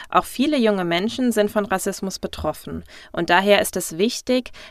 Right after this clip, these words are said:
dass es während der Schulzeit Projekte gibt, in denen Jugendliche die Möglichkeit haben, darüber zu sprechen. Und auch jungen Menschen, deren Zugehörigkeit zu Deutschland nicht in Frage gestellt wird, muss die Möglichkeit gegeben werden, zu reflektieren,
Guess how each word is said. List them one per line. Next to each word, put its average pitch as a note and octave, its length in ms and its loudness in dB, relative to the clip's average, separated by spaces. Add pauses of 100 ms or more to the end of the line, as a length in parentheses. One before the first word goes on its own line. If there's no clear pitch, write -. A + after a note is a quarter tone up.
dass G3 200 2
es - 160 -4
während G3+ 260 4
der F#3+ 180 0
Schulzeit A#3 540 2
Projekte G3+ 540 -2
gibt, A3 280 0
in G3 140 -2
denen G3 260 2
Jugendliche G#3 600 0
die F3+ 100 -2
Möglichkeit G#3+ 680 0
haben, G3 300 0
darüber F3+ 380 -2
zu F3 100 -8
sprechen. D#3+ 680 -8 (340)
Und - 300 2
auch F3+ 200 6
jungen A3+ 320 4
Menschen, A3 380 4
deren F#3+ 260 0
Zugehörigkeit G3 800 0
zu F3+ 100 -6
Deutschland F3 400 -2
nicht A#3+ 240 -2
in F3+ 120 -4
Frage D#3+ 340 -2
gestellt D#3+ 500 -6
wird, F#3 220 0 (300)
muss G#3 180 2
die A3+ 80 0
Möglichkeit A#3 600 2
gegeben G#3 440 2
werden, F#3+ 200 2
zu F#3 160 -6
reflektieren, A3+ 760 0